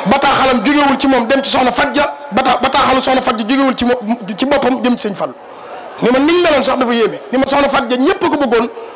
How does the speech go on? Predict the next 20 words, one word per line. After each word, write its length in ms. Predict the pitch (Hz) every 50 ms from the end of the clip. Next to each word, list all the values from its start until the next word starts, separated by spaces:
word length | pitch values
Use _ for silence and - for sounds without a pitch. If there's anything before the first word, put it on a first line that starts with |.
| - - -
waaye 160 | 185 202 226 233
Sëñ 200 | - 349 339 330
Fallu 260 | - 285 262 240 226
nag 120 | 254 254 -
ni 120 | - 226 254
mu 80 | 277
meloon 220 | 277 294 285 262 262
ci 80 | 254
moom 160 | 233 226 220 214
yéeme 240 | 262 294 294 262
na, 140 | 240 240 240 - -
ni 80 | 233
mu 60 | 262 262
meloon 180 | 262 247 233
Sëñ 160 | - 233 208
Fallu 200 | 180 196 196 180
yéeme 220 | 185 190 165 143 135
na. 80 | 131 - - - - - - - - - - - -
Kon 120 | - 202 202
nag 140 | 208 214 214